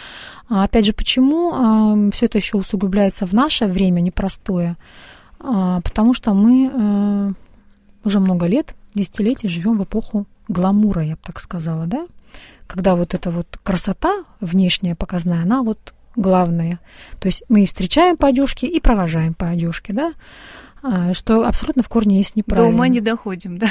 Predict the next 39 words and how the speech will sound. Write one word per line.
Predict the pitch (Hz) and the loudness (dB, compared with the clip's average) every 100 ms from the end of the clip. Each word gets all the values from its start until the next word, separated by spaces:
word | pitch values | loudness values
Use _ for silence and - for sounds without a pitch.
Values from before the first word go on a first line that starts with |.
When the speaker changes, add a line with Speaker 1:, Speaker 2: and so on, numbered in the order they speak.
| - - 196 | -4 -8 0
Speaker 1:
До | 208 220 | 4 6
ума | 262 285 | 8 6
не | 233 | 6
доходим | 254 - 196 180 | 2 0 -4 -2
даже, | 185 185 - | -2 -4 -4
<laughs> | |
да, | - 156 - | -4 -4 -8
к | - | -4
сожалению. | 214 196 196 190 190 - - - - - - - | -4 -2 0 0 -2 -6 -18 -18 -20 -20 -20 -16
А, | 311 202 190 - | -4 0 0 0
поэтому, | 226 233 285 277 269 254 | 0 2 4 4 4 2
а, | 247 240 240 240 285 | 4 6 6 4 0
вот | 226 | 0
эти | 269 262 | 0 0
все | - | 0
стереотипы, | 269 - 262 254 - 311 208 | -2 0 0 2 0 -2 -2
стандарты | - 208 208 247 - | 0 2 4 2 2
нам | 208 196 | 0 2
навязаны, | 185 190 190 190 175 170 175 180 175 202 | 2 2 2 2 0 -4 -4 -6 -6 -6
это | 170 190 | -6 -4
моё | 190 180 | -2 0
мнение, | 180 202 311 254 190 | 0 0 0 0 0
м, | 190 285 247 190 185 185 190 | -2 -4 -4 -2 -2 -4 -6
конечно, | - 220 240 226 | 0 0 2 2
они | 226 | 2
тоже | 262 220 | 2 0
влияют | 190 220 240 208 170 - - | 0 0 2 0 -4 -10 -6
и | 190 | -2
на | 185 | -2
формирование | - 185 185 185 185 | -2 -2 0 -2 -2
подростка, | 202 202 285 - 214 | -2 -2 -2 -2 0
мнение | 208 208 196 | 2 2 0
о | |
себе, | 196 208 190 | -2 -4 -2
на | 180 | -2
его | 180 175 | -2 -2
уверенность | 165 202 262 233 214 | 0 2 2 2 0
в | |
себе. | - 202 190 190 | -4 -6 -4 -6